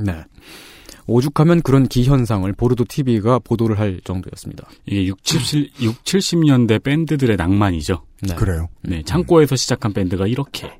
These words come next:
Speaker 1: 음.
Speaker 3: 아, 뭐 그런.
Speaker 1: 음.
Speaker 3: 음.
Speaker 1: 어, 그때 보르도 티비에 나왔던 그 영상은 지금도 유튜브에 당시에 그 영상이 남아있는데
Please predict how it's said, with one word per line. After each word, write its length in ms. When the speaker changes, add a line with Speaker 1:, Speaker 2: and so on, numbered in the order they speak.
Speaker 1:
음. 80
Speaker 3:
아, 260
뭐 140
그런. 400
Speaker 1:
음. 0
Speaker 3:
음. 300
Speaker 1:
어, 440
그때 320
보르도 340
티비에 300
나왔던 760
그 160
영상은 760
지금도 580
유튜브에 580
당시에 540
그 100
영상이 300
남아있는데 640